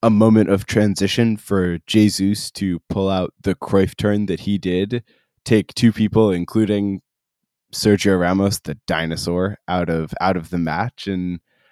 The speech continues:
you know, slide Martinelli through. And also, Martinelli, I sh-, who we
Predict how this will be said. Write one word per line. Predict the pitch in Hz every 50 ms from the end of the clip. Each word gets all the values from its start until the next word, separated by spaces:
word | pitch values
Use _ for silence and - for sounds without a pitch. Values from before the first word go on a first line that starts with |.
| _ _ _ _ -
you | 131 135
know, | 120 120 135
slide | - - - 110 110 110 101
Martinelli | 101 107 107 87 104 107 104 101 101 92
through. | - - 101 101 104 104 110 117 117 - _ _
And | - 123 117 113 107 - -
also, | 131 151 151 - 127 113 101 90 85 78 _ _ _ _ _ _ _ _ _ _ -
Martinelli, | 117 135 143 135 139 131 127 120 117 107 95
I | 90 98 95
sh-, | - - - _
who | - 107 107 104
we | 101 101 101 92